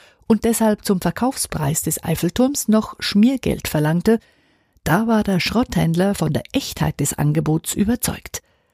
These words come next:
Er bezahlte Victor zweihunderttausend Francs und der Eiffelturm gehörte vermeintlich ihm. Victor setzte sich in der Zwischenzeit nach Wien ab.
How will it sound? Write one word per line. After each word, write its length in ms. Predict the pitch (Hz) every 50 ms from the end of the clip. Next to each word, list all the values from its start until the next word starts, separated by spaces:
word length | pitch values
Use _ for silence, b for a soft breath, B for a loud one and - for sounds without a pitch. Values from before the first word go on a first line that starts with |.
| _ _ _ _ -
Er 80 | 202
bezahlte 460 | 196 226 220 - 277 311 311 311 254
Victor 460 | 214 240 - - - 233 226 233 226 226
zweihunderttausend 1080 | - - - 208 254 269 262 269 247 240 233 - - 160 156 143 - - 170 180 -
Francs 540 | - - - - 147 131 123 147 190 220 - _
und 360 | - 165 160 147 - - -
der 160 | - - - -
Eiffelturm 600 | - - 269 277 - 254 226 - - 185 175 175
gehörte 440 | 180 - 185 151 156 135 - - 170
vermeintlich 640 | - - 165 151 135 131 123 - 202 214 - - -
ihm. 280 | - 113 - - - _ _ _ _ _ _ b b b b b b b b b b
Victor 480 | - - 170 - - - - 185 190 180
setzte 380 | 165 185 185 180 - - -
sich 340 | 196 - 214 214 208 - -
in 120 | - 214 233
der 100 | 254 247
Zwischenzeit 540 | - 160 156 - 165 151 - 170 190 -
nach 200 | - 214 214 - -
Wien 300 | 175 185 208 185 160 156
ab. 280 | - - 139 - -